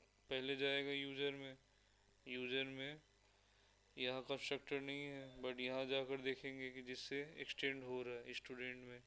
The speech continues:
तो student में गए तो यहाँ कंस्ट्रक्टर है, तो ए में डाल देगा राहुल,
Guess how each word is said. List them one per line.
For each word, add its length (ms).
तो 120
student 520
में 160
गए 240
तो 120
यहाँ 240
कंस्ट्रक्टर 540
है, 260
तो 160
ए 340
में 180
डाल 240
देगा 240
राहुल, 460